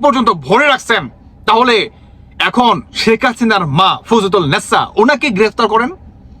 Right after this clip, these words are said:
ওনাকে গ্রেফতার করেন। আমি তিশার কথা বলতেছি, ফারুকীর ওয়াইফ, নাকি তার হাজব্যান্ড সরকারের একটা, আহ, কি বলে, খুবই গুরুত্বপূর্ণ জায়গায় থাকাকালীন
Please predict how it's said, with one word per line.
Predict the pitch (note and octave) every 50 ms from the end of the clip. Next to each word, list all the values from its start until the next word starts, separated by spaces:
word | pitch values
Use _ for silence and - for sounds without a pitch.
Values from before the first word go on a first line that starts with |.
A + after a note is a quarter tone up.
| - - - - - - - -
ওনাকে | A3+ C4 D4+ D4 B3 D#4+
গ্রেফতার | A3+ C4 C#4 C4 - C#4+ C4+ B3+
করেন। | C#4 C#4+ D#4 G4 G4+ - - - - - - - - A3
আমি | A#3 B3+ B3 A3+ F#3+ E3 - -
তিশার | - A3 - D4 D4+ C#4+
কথা | A3+ B3+ A#3 G#3+
বলতেছি, | F3 D3+ C#3+ A#2+ B2+ A#2 - B2 F#2+ F#2 - - -
ফারুকীর | F#3 F#3+ F#3+ - G3 E3+
ওয়াইফ, | D3 D#3+ G3+ F#3+ - - - - - - - - - - - - - -
নাকি | F#3 A#3+ C4 A#3+ D4+ C#4 A3 E3 B2+ - - - - - -
তার | A3 G#3+ G#3 G3 -
হাজব্যান্ড | - - E3+ G3 F#3 F3 F#3+ B3 B3 G3+ C#3+ - - - - - - -
সরকারের | - - A3 A3+ A#3+ A#3+ - - C4 B3+ A#3+ A#3 G3 C#3+ - - - - -
একটা, | G3 G3 F#3+ - A3+ G#3+ G3 E3 C3+ A#2 - - - -
আহ, | - D#3 E3 E3 E3 D#3+ - - -
কি | C4
বলে, | B3+ D4 D4 C4 G#3 E3 C3+ -
খুবই | A3+ A3 B3 A3+ F3+
গুরুত্বপূর্ণ | C#3 F3 A#3 B3+ B3 - - - B3+ G#3 A#3 A#3 A3+ G#3
জায়গায় | F3+ G3+ G3+ G3+ G3
থাকাকালীন | - F#3+ G3 G3 G3+ F#3+ G#3 G3 F#3+ F3